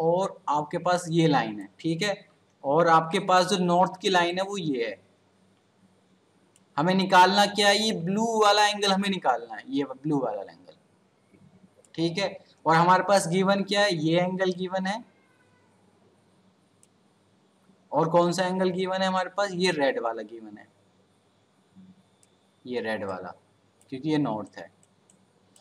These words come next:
अगर इस बड़े angle में से मैं छोटा angle minus कर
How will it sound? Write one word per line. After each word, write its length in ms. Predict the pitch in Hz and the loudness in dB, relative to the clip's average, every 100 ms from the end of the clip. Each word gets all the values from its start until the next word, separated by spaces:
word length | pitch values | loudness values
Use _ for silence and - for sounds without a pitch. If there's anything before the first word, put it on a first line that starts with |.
| _ - | _ -4
अगर 280 | 151 180 202 | 0 2 2
इस 240 | 220 - 160 139 | -2 -8 -10 2
बड़े 240 | 160 185 | 4 4
angle 480 | 208 202 202 196 196 | 4 4 4 2 2
में 120 | 190 | 0
से 260 | 185 - 185 | -2 -2 -2
मैं 120 | 185 | -2
छोटा 360 | 190 - 165 175 | -4 0 2 2
angle 360 | 180 185 185 180 | 2 2 0 2
minus 460 | 160 151 151 156 - | 0 0 0 -2 -4
कर 240 | 147 135 | -2 -2